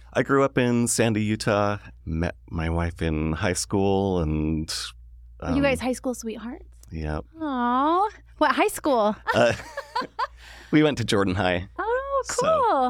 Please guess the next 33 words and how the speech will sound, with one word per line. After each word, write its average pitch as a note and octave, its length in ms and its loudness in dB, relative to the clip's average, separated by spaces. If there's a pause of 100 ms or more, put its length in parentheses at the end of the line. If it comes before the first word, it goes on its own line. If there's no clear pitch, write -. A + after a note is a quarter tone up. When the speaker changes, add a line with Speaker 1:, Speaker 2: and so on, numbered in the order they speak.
(120)
Speaker 2:
cool. - 140 -2
Okay. G#4 420 -2
Speaker 1:
yeah, G2+ 220 0
so F#2+ 300 0
we, F#2+ 300 2 (120)
yeah, G2 160 -2
we've D#2 160 -2
got - 180 0 (120)
three G#2+ 200 0
kids. G#2+ 800 -2 (360)
They F2+ 180 -2
are E2+ 200 0
all F2 520 2 (200)
adults, - 840 -2 (120)
which G#2+ 280 -4
is G2 240 -4 (240)
crazy. A3 520 2
Speaker 2:
Fun. E4 80 4
Speaker 1:
I G4+ 40 2
don't A2 300 0
feel G#2 240 0
that F#2 260 0
old, F#2 500 0
but E2+ 220 0 (300)
they G2 200 2
are G#2+ 460 -2 (240)
that A2 200 -2
old. F#2+ 320 0
And F2+ 200 0
so, F2+ 220 0
yeah, F#2+ 260 -2
they're, F2+ 300 -2
like, E2+ 260 -6